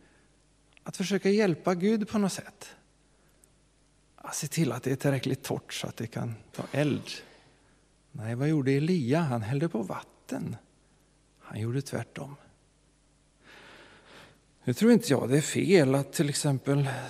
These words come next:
spela piano lite suggestivt i bakgrunden när man ska göra en inbjudan. Det kanske hjälper någon att ta ett beslut.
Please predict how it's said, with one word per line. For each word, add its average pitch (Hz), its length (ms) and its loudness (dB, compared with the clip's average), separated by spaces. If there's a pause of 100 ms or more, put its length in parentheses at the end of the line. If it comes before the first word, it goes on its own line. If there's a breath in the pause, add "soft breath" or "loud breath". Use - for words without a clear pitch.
spela 139 560 0 (160)
piano 127 520 0
lite 131 420 -4
suggestivt 123 760 -4
i 139 60 -2
bakgrunden 127 680 0
när 131 80 -2
man 127 140 -2
ska - 180 -8
göra 127 100 2
en 127 100 0
inbjudan. 127 600 0 (380 loud breath)
Det 147 80 -4
kanske 202 340 2
hjälper 170 460 4
någon 120 360 2 (1000 loud breath)
att - 180 -8
ta 131 120 -2
ett - 140 -6
beslut. 127 720 -2